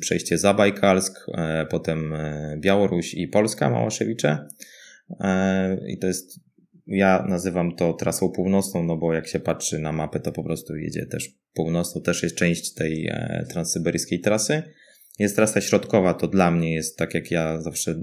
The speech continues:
to prezentuję, czyli trasa Chiny przez Mongolię, przejście Erenhot, potem jedziemy do Rosji i Białoruś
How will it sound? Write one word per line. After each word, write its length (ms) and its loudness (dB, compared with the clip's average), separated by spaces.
to 100 -6
prezentuję, 720 0
czyli 320 -4
trasa 560 -4
Chiny 380 4
przez 200 0
Mongolię, 600 6
przejście 440 0
Erenhot, 720 2
potem 640 0
jedziemy 340 2
do 140 4
Rosji 540 4
i 60 2
Białoruś 560 2